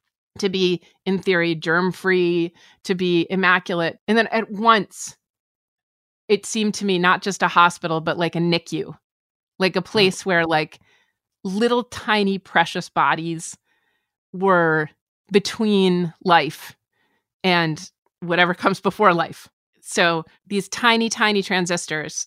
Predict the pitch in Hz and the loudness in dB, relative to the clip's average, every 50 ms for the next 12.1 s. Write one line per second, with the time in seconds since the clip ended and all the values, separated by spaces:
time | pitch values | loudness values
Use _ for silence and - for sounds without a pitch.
0 | _ _ _ 196 196 202 202 196 196 196 202 208 233 240 226 202 170 165 147 151 | _ _ _ 0 2 2 2 2 4 4 4 4 4 2 0 0 0 -2 -2 -6
1 | 139 _ _ _ - 208 220 - - - - - _ 190 196 185 - - 170 175 | -14 _ _ _ 2 2 2 2 -4 -10 -12 -6 _ -2 -2 -2 0 2 2 2
2 | 180 165 156 151 156 165 - - _ _ _ - 175 170 170 170 170 165 - _ | 2 2 -2 -6 -8 -12 -14 -18 _ _ _ 2 4 4 4 2 -2 -4 -6 _
3 | _ _ _ _ _ _ _ _ _ _ _ - 180 - - - 196 180 - - | _ _ _ _ _ _ _ _ _ _ _ -10 -10 -10 -4 -4 -4 -4 -4 -10
4 | - - - - 226 220 214 214 214 202 208 180 - 185 185 175 147 - _ _ | -14 -16 -6 0 2 2 4 4 2 0 -2 -2 2 2 2 2 2 -2 _ _
5 | - - _ _ _ _ _ _ _ _ _ _ 202 202 196 214 196 - _ _ | -20 -20 _ _ _ _ _ _ _ _ _ _ 0 0 0 0 -4 -6 _ _
6 | 214 240 247 247 240 226 196 160 151 151 151 160 156 _ _ _ _ - 220 226 | 0 2 2 2 2 2 2 0 -2 -4 -6 -8 -10 _ _ _ _ 2 2 2
7 | 226 247 240 - 254 220 208 185 180 185 208 233 214 190 180 180 175 - - 214 | 2 0 -2 -4 -4 -2 -2 -2 0 4 4 6 6 6 4 2 -2 -2 -4 -2
8 | 226 240 247 240 220 208 202 202 - 190 180 185 185 - 143 135 151 - - _ | -2 -2 -2 -2 -2 -2 -2 -2 -2 -4 -4 -4 -6 -6 -6 -6 -6 -6 -8 _
9 | - - 170 - 175 165 156 - 160 - - _ _ _ _ - - 170 156 151 | -16 -16 -12 -8 -8 -6 -4 -4 -6 -6 -8 _ _ _ _ -12 -10 -10 -8 -6
10 | 165 170 165 160 - 170 170 - 156 156 160 151 - - - - 175 180 208 214 | -6 -6 -6 -6 -8 -10 -6 -6 -6 -6 -6 -8 -10 -12 -10 -8 -8 -8 -8 -10
11 | _ _ _ _ _ _ _ _ _ _ _ _ - 220 226 233 226 226 226 202 | _ _ _ _ _ _ _ _ _ _ _ _ -4 -2 0 2 0 0 -2 -4
12 | - | -8